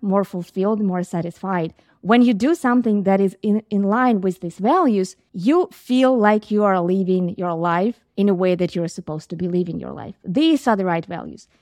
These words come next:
These are the ones that you need to really dive deep to find. And then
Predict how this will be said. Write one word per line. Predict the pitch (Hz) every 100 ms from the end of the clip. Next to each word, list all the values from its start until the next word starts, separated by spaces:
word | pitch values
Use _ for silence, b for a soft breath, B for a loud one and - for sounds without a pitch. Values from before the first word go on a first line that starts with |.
| _
These | 170 254 339 330
are |
the | 302
ones | 254 240 247 - _
that | 202 214
you |
need | 208 233 -
to | 233
really | 190 226 294 339 320 208 -
dive | 214 214 220 226 - _
deep | 185 202 226 - -
to | 214
find. | - 208 190 - - -
And | 240 214
then | 254 370 302 233